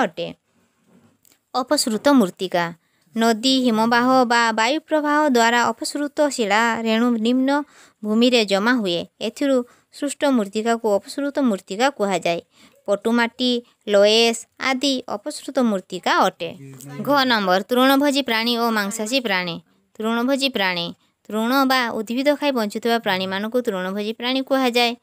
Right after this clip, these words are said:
ସେମାନେ କଣ ନା ମାଂସ ଖାଇନଥାନ୍ତି, କେବଳ ଉଦ୍ଭିଦ, ଘାସ, ଡାଳପତ୍ର ଏଗୁଡ଼ାକ ଖାଇଥାନ୍ତି। କିଏ କିଏ? ନା ହାତୀ, ଜେବ୍ରା, ହରିଣ, ଜିରାଫ ଓ ବଣୀୟ ମଇଁଷି ଆଦି ତୃଣଭୋଜୀ ପ୍ରାଣୀ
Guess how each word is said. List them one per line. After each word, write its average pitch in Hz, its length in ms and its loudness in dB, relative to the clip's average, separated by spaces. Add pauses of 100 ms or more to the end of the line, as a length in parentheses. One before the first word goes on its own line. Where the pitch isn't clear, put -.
(320)
ସେମାନେ 254 340 -2
କଣ 208 200 0
ନା 226 120 0
ମାଂସ 214 320 -2 (520)
ଖାଇନଥାନ୍ତି, 202 760 -2 (100)
କେବଳ 240 260 -2 (420)
ଉଦ୍ଭିଦ, 240 380 -4 (120)
ଘାସ, 214 340 -6
ଡାଳପତ୍ର 202 600 -2
ଏଗୁଡ଼ାକ 185 400 0 (480)
ଖାଇଥାନ୍ତି। 190 420 -2 (120)
କିଏ 269 220 0
କିଏ? 339 120 -4 (340)
ନା 226 140 0
ହାତୀ, 220 340 -2 (140)
ଜେବ୍ରା, 214 340 0 (480)
ହରିଣ, 214 320 0 (220)
ଜିରାଫ 214 380 2 (200)
ଓ 226 40 4 (720)
ବଣୀୟ 262 320 2 (120)
ମଇଁଷି 220 400 -2 (120)
ଆଦି 214 200 -2 (120)
ତୃଣଭୋଜୀ 233 560 2
ପ୍ରାଣୀ 185 220 0